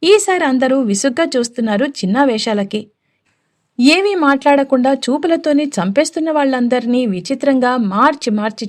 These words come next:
చూస్తున్నాడు చిన్న. "ఒరేయ్, ఏమైందిరా ఈరోజు? ఇందాక బావ, ఇప్పుడు మీరు. నా మీద చూపులతో దాడి చేస్తున్నారు.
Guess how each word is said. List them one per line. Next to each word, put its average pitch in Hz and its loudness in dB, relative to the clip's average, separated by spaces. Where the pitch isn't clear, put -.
చూస్తున్నాడు 202 -2
చిన్న. 220 -2
"ఒరేయ్, 247 4
ఏమైందిరా 392 2
ఈరోజు? 262 2
ఇందాక 349 4
బావ, 277 2
ఇప్పుడు 320 4
మీరు. 277 2
నా 190 2
మీద 262 2
చూపులతో 320 2
దాడి 311 2
చేస్తున్నారు. 262 0